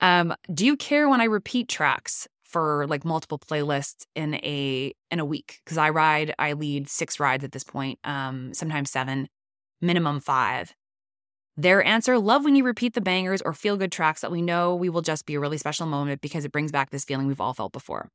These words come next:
I have riders who, and they probably won't admit it, they request the same tracks probably every ride. They're like, "Play this one." I'm like, "We just played that. Like, I cannot play that again." So I'm actually, like, pulling them back from how <laughs> much we repeat songs.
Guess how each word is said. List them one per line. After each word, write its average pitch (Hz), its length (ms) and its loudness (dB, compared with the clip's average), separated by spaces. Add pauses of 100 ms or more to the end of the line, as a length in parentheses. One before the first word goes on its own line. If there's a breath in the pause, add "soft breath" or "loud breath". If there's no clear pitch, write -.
(480)
I 196 120 6
have 254 220 2
riders 165 500 4
who, 156 400 -4
and 170 120 -6
they 180 60 0
probably 240 240 2
won't 180 180 0
admit 135 280 0
it, 143 300 -6
they 185 420 0 (600)
request 165 420 -2
the 156 80 -6
same 156 560 -4 (260)
tracks - 560 -2 (220)
probably 170 500 0
every 135 460 -4
ride. - 300 -8 (140)
They're 156 100 -2
like, 156 120 -2
"Play 240 180 0
this 262 220 0
one." 160 120 -2
I'm 147 80 -2
like, 143 160 -6
"We 160 100 -4
just - 260 -8
played 135 160 -10
that. - 140 -10
Like, 143 100 -8 (100)
I 160 80 -2
cannot 165 460 -2
play - 180 -8
that 139 120 -8
again." - 340 -10
So - 180 0
I'm 254 300 4
actually, 240 280 2
like, 185 200 -4 (160)
pulling 175 340 -2
them 151 200 -4
back 139 200 -2
from 196 160 -2
how 185 140 2
<laughs> 160 80 -6
much 269 160 0
we 214 140 0
repeat 175 360 -4
songs. 196 400 -4